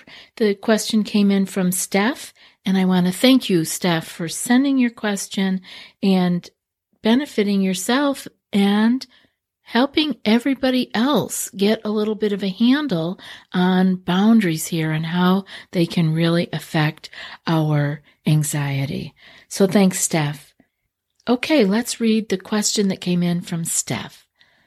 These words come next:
"Hello, I just started listening to your podcast and I'm finding it very useful.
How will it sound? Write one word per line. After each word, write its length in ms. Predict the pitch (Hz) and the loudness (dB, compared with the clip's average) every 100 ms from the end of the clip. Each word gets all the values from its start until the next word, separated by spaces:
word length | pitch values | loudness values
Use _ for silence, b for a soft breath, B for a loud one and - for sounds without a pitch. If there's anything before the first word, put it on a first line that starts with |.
| _ _ _ _ _ _ _ | _ _ _ _ _ _ _
"Hello, 580 | - 277 311 285 170 - - | -2 4 4 4 2 -2 0
I 120 | 202 | 0
just 280 | 240 285 - | 2 0 0
started 380 | - 294 302 | 0 2 2
listening 420 | 254 196 - 208 208 | 0 0 0 -2 -2
to 120 | 247 | -2
your 140 | 240 | -2
podcast 760 | 233 196 175 175 180 170 170 - | -2 -2 -4 -2 -2 -2 -4 -6
and 160 | - 165 | 0 0
I'm 160 | 160 160 | 0 -2
finding 480 | 190 180 185 202 | 2 4 4 2
it 220 | 202 226 _ | 0 -2 _
very 520 | 160 160 165 160 170 175 _ - | -2 0 0 -2 -4 -8 _ -6
useful. 760 | 165 156 - - 139 - _ | -2 -2 -4 -10 -14 -14 _